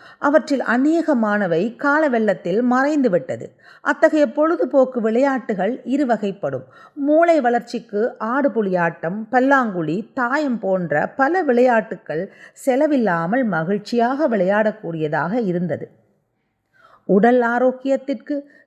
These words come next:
கிளித்தட்டு, சடுகுடு, கிட்டிப்புல்லு, பிள்ளையார் பந்து என்பனவுடன், மேற்கு நாடுகளின் தாக்கத்தின் விளைவாக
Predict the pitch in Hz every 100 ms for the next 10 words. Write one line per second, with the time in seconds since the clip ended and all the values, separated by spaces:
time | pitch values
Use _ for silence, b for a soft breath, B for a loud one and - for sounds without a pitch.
0 | _ 262 247 240 185 170 175 220 226 262
1 | 226 262 208 175 160 208 - 240 - 254
2 | - 185 170 165 214 277 277 285 247 196
3 | - 190 208 247 233 233 b _ - 220
4 | 220 233 247 262 302 247 B B 202 233
5 | 294 302 339 285 226 226 233 220 208 196
6 | 180 233 277 277 208 196 180 160 185 220
7 | 240 294 233